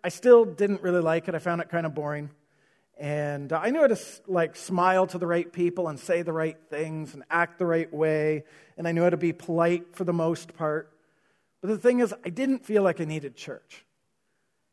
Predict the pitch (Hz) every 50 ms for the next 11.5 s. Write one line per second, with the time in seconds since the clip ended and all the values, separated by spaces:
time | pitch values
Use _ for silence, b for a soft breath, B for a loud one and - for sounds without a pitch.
0 | _ _ _ _ _ - 240 233 - 220 208 170 - - - 196 190 190 220 208
1 | - - 285 302 294 262 220 - - - 175 190 196 240 269 226 202 165 156 175
2 | 226 233 - - 185 - 208 226 233 190 135 131 - - - - 196 190 156 139
3 | 160 170 202 - - - - 247 277 269 208 220 208 175 160 131 147 - - -
4 | - 156 143 127 - _ _ _ _ _ _ _ _ _ _ _ _ - 180 190
5 | 262 269 240 - _ _ _ _ _ _ - 180 208 247 233 175 185 - - 196
6 | 185 135 156 - - - 170 156 156 - - 202 202 202 165 175 - - - _
7 | - 160 156 143 123 117 127 139 139 131 120 - _ _ _ _ _ _ _ _
8 | _ _ _ _ _ - - 180 185 190 185 190 190 185 - 208 220 226 277 277
9 | - 269 277 262 233 208 - - 196 240 247 254 233 220 240 240 240 233 220 190
10 | - - _ _ _ _ _ _ - 151 160 175 208 214 240 240 202 202 220 214
11 | 208 - - - 180 175 180 175 147